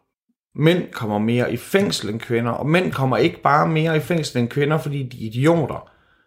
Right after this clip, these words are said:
Mænd, der bliver dømt for det samme, som kvinder bliver dømt for, får hårde straffe. Fordi at det er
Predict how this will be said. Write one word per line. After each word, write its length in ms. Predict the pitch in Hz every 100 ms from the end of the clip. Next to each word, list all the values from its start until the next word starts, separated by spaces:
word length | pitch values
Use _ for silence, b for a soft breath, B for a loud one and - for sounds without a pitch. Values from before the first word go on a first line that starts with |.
| b -
Mænd, 400 | 156 208 208 -
der 60 | 127
bliver 220 | 127 123 - -
dømt 420 | 101 - - - -
for 180 | -
det 140 | 120 120
samme, 500 | - 120 139 151 165
som 220 | - 131
kvinder 480 | - - 143 151 170
bliver 240 | 175 123 - 160
dømt 260 | 165 -
for, 380 | - 113 110 - b b b -
får 260 | 170 151 98
hårde 520 | - 127 131 151 151
straffe. 520 | - 120 127 127 92 - _ _ _ _ _ _ _ _ _ _ _ _ -
Fordi 260 | 156 165
at 180 | 127 120
det 240 | 139 135 120
er 400 | 110 104 101